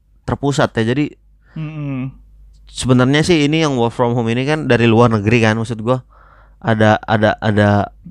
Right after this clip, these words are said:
Speaker 1: omongan, "Ya udah work from home," gitu kan, diadaptasilah ke kita, terus kemudian disuruhlah sama pemerintahan
Speaker 2: Pemerintah.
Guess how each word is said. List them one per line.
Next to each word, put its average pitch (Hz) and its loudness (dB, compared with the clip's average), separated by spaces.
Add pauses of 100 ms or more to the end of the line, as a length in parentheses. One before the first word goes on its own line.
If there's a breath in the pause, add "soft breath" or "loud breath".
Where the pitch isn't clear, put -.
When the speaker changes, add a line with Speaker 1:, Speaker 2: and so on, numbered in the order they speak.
(120)
Speaker 1:
omongan, 120 -2
"Ya 123 0
udah 147 4
work 127 0
from 117 2
home," 135 0
gitu 107 -6
kan, 113 -10
diadaptasilah 117 2
ke 123 -10
kita, 131 -4 (400 loud breath)
terus 135 -4
kemudian 123 -2
disuruhlah 143 2
sama 135 -2
pemerintahan 120 -4
Speaker 2:
Pemerintah. 117 -10